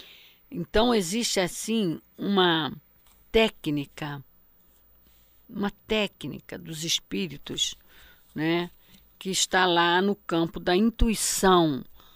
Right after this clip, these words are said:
O médium intuitivo, ele, é, não é uma, a, a voz dos espíritos não passa diretamente pelo médium. O espírito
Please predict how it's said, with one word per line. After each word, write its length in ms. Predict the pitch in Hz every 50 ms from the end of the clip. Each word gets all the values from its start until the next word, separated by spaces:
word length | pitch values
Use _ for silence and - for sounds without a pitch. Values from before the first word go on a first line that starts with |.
| _ - _ - - -
O 60 | 165
médium 400 | 170 175 190 196 202 185 175 175
intuitivo, 960 | 165 - - 160 156 - - - - 196 196 175 156 139 135 139 135 123 117 - _ _ _ _ _ _ _ _ _ _ _ _ _ _ _ _ _ _
ele, 800 | - - 175 175 180 185 190 196 202 202 214 226 233 240 240 - _ _ _ _ _ _ _ _ _ _ -
é, 440 | - - 170 170 170 165 165 165
não 400 | 165 185 202 214 240 269 262 226
é 420 | 196 190 196 196 196 202 220 220 240 - _ _ _ _ _ _
uma, 1300 | - 285 196 196 196 190 185 190 185 180 175 180 175 175 170 165 160 156 156 151 151 147 151 151 147 156 - _ _ _ _ _ _ _ _ _ - 302 _ - - 107 - - - - _ -
a, 380 | - - - - - - 180
a 40 | 175
voz 300 | 151 156 185 - 214 196
dos 220 | 160 170 175 151
espíritos 600 | 160 160 - - - - 233 240 214 185 - 196 196
não 240 | 196 208 226 233 - - _ _ _ _
passa 500 | - 254 277 294 302 254 - - - 262
diretamente 840 | 202 196 202 185 196 190 - - 180 175 185 185 180 180 - - -
pelo 240 | - 170 165 170
médium. 520 | 165 165 151 151 147 143 139 - - 151 - - - - - - - - - - - _ _
O 100 | 180 180
espírito 840 | 175 - - - - 214 233 226 202 165 160 - - - 151 147